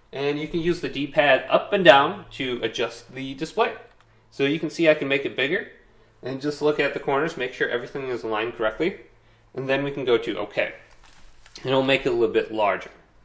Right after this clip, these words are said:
Then also press settings on your T V remote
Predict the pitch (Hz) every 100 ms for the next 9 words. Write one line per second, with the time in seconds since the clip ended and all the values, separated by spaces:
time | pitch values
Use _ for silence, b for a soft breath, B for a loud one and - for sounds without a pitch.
0 | b b b b - 139 135 165 185 180
1 | 180 151 - 143 156 - 135 123 117 113
2 | 123 123 147 156 190 -